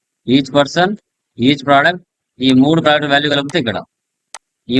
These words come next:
మూడు ప్రోడక్ట్ కలిపితే ఇక్కడ, ఈ రెండు కలిపితే ఇక్కడ, దీన్ని పైవట్ టేబుల్ అంటారు మా, దీన్ని పైవట్ టేబుల్. అదే మీకు వద్దు అనుకుంటే మళ్ళీ టిక్ మార్క్ తీసేసాం అనుకోండి రైట్ సైడ్ లో, మళ్ళీ వాల్యూస్ అన్ని వెళ్ళిపోతాయి.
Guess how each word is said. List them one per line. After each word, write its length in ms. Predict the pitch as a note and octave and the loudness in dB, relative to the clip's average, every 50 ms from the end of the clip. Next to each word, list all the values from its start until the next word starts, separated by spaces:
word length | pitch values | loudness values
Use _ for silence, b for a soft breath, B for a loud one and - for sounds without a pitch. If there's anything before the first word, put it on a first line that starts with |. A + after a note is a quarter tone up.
| C3 | 4
మూడు 180 | C#3 D3+ D#3 D#3+ C#3+ | 4 2 2 0 0
ప్రోడక్ట్ 320 | C#3+ C#3+ C#3+ D3 D3 C#3+ C#3 C#3+ | 0 2 2 2 0 -2 -4 -4
కలిపితే 260 | C#3+ C#3+ C#3 E3 F3 F#3+ G#3+ A3 - _ _ _ _ _ _ _ - A#2+ | -4 -4 -2 -2 -2 -2 -2 -2 -6 _ _ _ _ _ _ _ -16 -12
ఇక్కడ, 180 | - A#3 - E2+ - - _ _ _ _ _ _ _ - - _ _ _ _ _ _ _ _ _ _ | -8 -8 -8 -8 -10 -14 _ _ _ _ _ _ _ -20 -20 _ _ _ _ _ _ _ _ _ _
ఈ 60 | - A#2+ | -6 -4
రెండు 160 | B2+ C3+ D3 C#3 | -2 0 0 0
కలిపితే 240 | C#3 C3+ C3+ C3 D3+ C3+ | 0 -2 -2 -2 -4 -8
ఇక్కడ, 160 | - G2 F2 - - _ _ _ _ _ _ _ _ _ _ _ _ _ _ _ C3 | -8 -10 -14 -16 -16 _ _ _ _ _ _ _ _ _ _ _ _ _ _ _ -2
దీన్ని 260 | D#3 D#3 E3+ E3+ D#3 D#3 F3+ F#3+ F#3 E3+ - _ - | 0 0 0 -2 -4 -4 -6 -8 -10 -14 -18 _ -2
పైవట్ 360 | C3 C3+ C#3 D3 D3+ D#3+ D3+ - | 0 0 0 0 -2 -4 -4 -2
టేబుల్ 240 | C#3+ C3+ C3 C3+ C#3+ C3 | -2 -2 -2 0 0 -2
అంటారు 220 | A#2+ A2 G#2 F#2+ F2+ | -2 -4 -6 -10 -12
మా, 60 | - - _ _ _ _ _ _ _ _ _ _ _ _ _ _ _ _ _ _ _ _ - A2+ B2 | -16 -20 _ _ _ _ _ _ _ _ _ _ _ _ _ _ _ _ _ _ _ _ -6 -2 0
దీన్ని 220 | C3 C3 D#3+ F#3+ G#3 G3+ - | 0 0 0 -2 -4 -6 -6
పైవట్ 300 | - B2+ C3 C3 C3+ C3 B2+ | -4 -4 -2 -2 -2 -4 -4
టేబుల్. 220 | G#2+ F#2+ F2+ E2+ - _ - - _ _ _ _ - A#2+ | -6 -10 -10 -16 -20 _ -20 -20 _ _ _ _ -6 -4
అదే 120 | C#3 E3 F3 F3+ | -2 -2 0 0
మీకు 120 | F3 D#3+ D3+ | 0 0 0
వద్దు 180 | D3 D3 D#3 F#3+ F#3+ | -2 0 2 2 2
అనుకుంటే 320 | F#3 F3+ F3+ F3+ F#3+ A3 G#3+ F3+ | 2 0 -2 -2 -2 -2 -2 0
మళ్ళీ 140 | E3+ F3 F3+ E3+ F3 | 0 -2 -2 -2 -4
టిక్ 160 | E3 E3+ E3+ | -6 -4 -2
మార్క్ 160 | F3+ F3+ F3 E3+ | -2 -2 -2 -2
తీసేసాం 300 | D#3+ D#3+ E3 D#3+ E3+ D#3+ D3+ | -4 -4 -4 -2 -2 -2 -2
అనుకోండి 240 | D3+ C#3+ C#3+ C#3 C3+ | -2 -2 -2 -2 0
రైట్ 140 | C#3+ C#3+ - | -2 -2 -2
సైడ్ 140 | D#3+ D3 C#3+ C#3 | -6 -4 -2 -2
లో, 60 | C3+ C3+ C#3 C#3 - _ _ _ _ _ _ _ _ _ A#2+ C3 | -2 -2 -4 -6 -10 _ _ _ _ _ _ _ _ _ -4 -2
మళ్ళీ 160 | C#3+ D#3+ E3+ D3 | 0 0 2 2
వాల్యూస్ 260 | C#3+ C3+ C#3 C#3+ C3+ C#3 | 2 2 0 0 -2 -4
అన్ని 120 | C3+ D3+ D3+ | -4 -4 -2
వెళ్ళిపోతాయి. 380 | C3+ A2+ G#2+ F#2+ G2 - - - | -4 -4 -6 -8 -10 -14 -16 -20